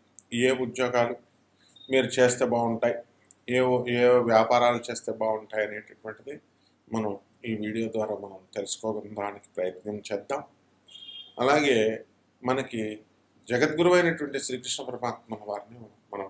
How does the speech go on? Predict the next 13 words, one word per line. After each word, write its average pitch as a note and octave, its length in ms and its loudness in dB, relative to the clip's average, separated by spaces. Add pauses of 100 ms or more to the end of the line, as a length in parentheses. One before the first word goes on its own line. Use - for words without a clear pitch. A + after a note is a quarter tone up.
ప్రార్థిద్దాం. - 540 -14 (720)
ఓం B2+ 280 6
వసుదేవ D3 580 4
సుతం C#3+ 540 0
దేవం D3 380 4 (400)
కంసచాణూరమర్దనం B2+ 1600 4 (360)
దేవకీ A2+ 480 2
పరమానందం B2 1160 0 (200)
కృష్ణం B2+ 520 -8
వందే D3 720 6
జగద్గురుం. A2+ 720 -8 (760)
ఆ C3 220 10
జగన్నాథుడైనటువంటి C#3 1400 2